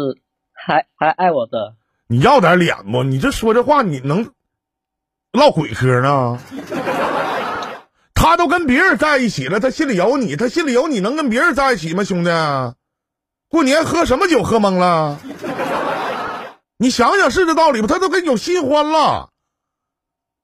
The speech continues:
Speaker 2: 那他就是你心里有你，那也是有了新欢不忘所谓的旧爱呗。你是看哪个心灵鸡汤把这件事儿安排在你身上了？<laughs> 老弟，你就是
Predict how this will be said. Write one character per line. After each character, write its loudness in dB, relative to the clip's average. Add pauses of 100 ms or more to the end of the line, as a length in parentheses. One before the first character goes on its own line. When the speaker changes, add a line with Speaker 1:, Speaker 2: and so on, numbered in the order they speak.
(800)
Speaker 2:
那 0
他 2
就 4
是 2
你 -2
心 0
里 4
有 4
你， -2
那 2
也 2
是 -2
有 -2
了 0
新 -2
欢 0
不 -4
忘 0
所 -2
谓 0
的 -2
旧 -2
爱 2
呗。 -4 (440)
你 0
是 0 (360)
看 2
哪 -2
个 2
心 0
灵 0
鸡 0
汤 2
把 0
这 -2
件 2
事 -2
儿 2
安 -2
排 0
在 0
你 -8
身 -2
上 -4
了？ -6 (760)
<laughs> -10
老 2
弟， 2
你 4
就 4
是 -4